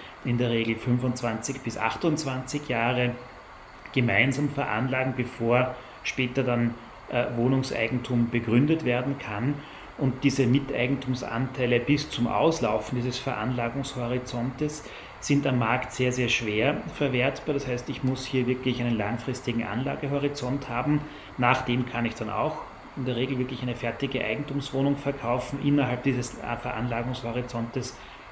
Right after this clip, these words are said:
von fünfundzwanzig bis achtundzwanzig Jahren ist ein Exit nur schwer möglich. Das heißt, ich bin lange gebunden. Und hier ist wieder der Vorteil der Vorsorgewohnung, denn eine einzelne Eigentumswohnung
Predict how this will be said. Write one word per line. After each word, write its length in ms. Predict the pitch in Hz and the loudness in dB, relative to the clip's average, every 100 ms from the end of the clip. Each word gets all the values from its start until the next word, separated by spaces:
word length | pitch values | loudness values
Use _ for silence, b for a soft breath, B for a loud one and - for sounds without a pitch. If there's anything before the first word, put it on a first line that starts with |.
| B | B
von 160 | - 127 | 2 4
fünfundzwanzig 760 | 135 131 127 - 117 117 127 | 6 6 4 4 0 0 -4
bis 140 | 120 | -2
achtundzwanzig 880 | 113 104 - 127 - 113 107 - 127 | -2 -4 -2 -4 -2 -2 -2 -2 -2
Jahren 360 | 110 101 110 123 B B B - | 0 0 2 0 B B B -4
ist 120 | - | 2
ein 140 | 127 - | 2 4
Exit 520 | 117 - 131 123 - | 0 0 -2 -2 -2
nur 140 | 131 113 | 0 2
schwer 300 | - 107 120 | 2 0 0
möglich. 280 | 151 - | -2 -4
Das 140 | - 123 | -6 -4
heißt, 160 | 127 | -4
ich 120 | 123 - | -4 0
bin 120 | 123 | 2
lange 320 | 110 110 117 | 6 6 4
gebunden. 720 | 110 110 120 131 151 190 214 B B B B | 2 0 4 2 4 2 2 B B B B
Und 140 | 135 123 | -2 6
hier 140 | 143 | 6
ist 100 | 135 | 8
wieder 100 | 143 | 8
der 120 | 135 | 8
Vorteil 400 | - 131 127 127 | 4 2 4 4
der 100 | 120 | 2
Vorsorgewohnung, 1040 | 120 123 117 123 160 160 135 143 147 156 156 B B B B | 2 0 -2 2 2 2 4 4 6 4 0 B B B B
denn 240 | 139 135 139 | 4 4 4
eine 240 | 127 127 | 2 2
einzelne 440 | 117 117 - 127 110 | 2 -2 -2 -2 0
Eigentumswohnung 880 | 107 143 143 139 131 123 127 135 | 2 0 2 0 2 2 4 2